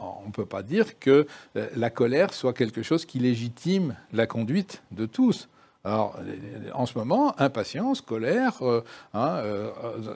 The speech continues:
égoïsme parce que c'est aux autres d'apporter la solution à mes problèmes à moi, euh, qu'est-ce que je peux faire pour les autres, j'en sais rien, mais, euh, d'abord, qu'est-ce que les autres peuvent faire pour moi, et cetera. On est, on est dans un monde en ce moment qui est de,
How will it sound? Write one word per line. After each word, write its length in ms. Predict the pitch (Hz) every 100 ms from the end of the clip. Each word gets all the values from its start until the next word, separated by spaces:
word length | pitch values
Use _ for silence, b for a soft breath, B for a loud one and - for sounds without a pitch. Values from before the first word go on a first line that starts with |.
| -
égoïsme 600 | 127 110 123 123 - 104
parce 160 | 110 101
que 180 | 107 101
c'est 260 | - 110 113
aux 120 | 107
autres 360 | 117 113 101
d'apporter 480 | 98 104 - 110 110
la 100 | 101
solution 460 | 101 101 95 - 104
à 40 |
mes 120 | 95
problèmes 400 | 92 104 95 95
à 80 | 90
moi, 480 | 98 135 196 220 180
euh, 100 | 120 - B B B
qu'est-ce 180 | 160 -
que 120 | 139
je 80 | -
peux 120 | 123
faire 200 | - 123
pour 160 | - 110
les 220 | 104 107
autres, 260 | 117 113
j'en 120 | 95 98
sais 140 | -
rien, 320 | 92 120 143
mais, 240 | 143 101 98
euh, 220 | 98 95
d'abord, 300 | 101 104 110
qu'est-ce 160 | - 101
que 100 | 98
les 160 | 101
autres 140 | 98 95
peuvent 140 | 98
faire 220 | - 87
pour 180 | - 98
moi, 260 | 123 185 170
et 40 |
cetera. 360 | - - 170 175
On 60 | 117
est, 180 | 104
on 140 | 113 120
est 80 | 156
dans 220 | 120 104
un 60 | 95
monde 320 | 170 262 139
en 80 | 95
ce 100 | -
moment 220 | 135 226
qui 100 | -
est 100 |
de, 80 | -